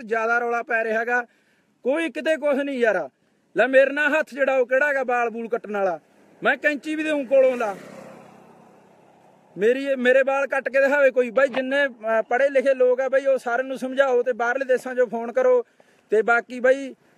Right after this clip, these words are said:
ਜਿੰਨੇ ਵੀ ਇੱਧਰ ਜਾਗਰੂਕ ਬੰਦੇ ਆ, ਉਹ ਸਾਰੇ ਆਪਦੇ ਘਰਦਿਆਂ ਨੂੰ ਸਮਝਾਓ ਵੀ ਇਹ ਗੱਲ ਨਹੀਂ ਹੋ ਸਕਦੀ ਬਾਲ ਬੂਲ ਕੱਟਣ ਵਾਲੀ।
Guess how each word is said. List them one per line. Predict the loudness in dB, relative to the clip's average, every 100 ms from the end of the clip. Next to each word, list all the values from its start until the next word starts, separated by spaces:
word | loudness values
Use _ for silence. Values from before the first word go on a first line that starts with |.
| _ _ -2
ਜਿੰਨੇ | 0 2 2
ਵੀ | 4
ਇੱਧਰ | 4 2
ਜਾਗਰੂਕ | 2 0 0 0 0
ਬੰਦੇ | 0 4 4
ਆ, |
ਉਹ | 4
ਸਾਰੇ | 0 2 4
ਆਪਦੇ | 2 2 -2
ਘਰਦਿਆਂ | -2 -2 -2 -2
ਨੂੰ | -6
ਸਮਝਾਓ | 0 2 2 0
ਵੀ | 0
ਇਹ | 0
ਗੱਲ | 2 -2 -2
ਨਹੀਂ | -4
ਹੋ | -4
ਸਕਦੀ | 0 0 0
ਬਾਲ | 0 0 0
ਬੂਲ | -4
ਕੱਟਣ | -6 -6 -4
ਵਾਲੀ। | -4 -4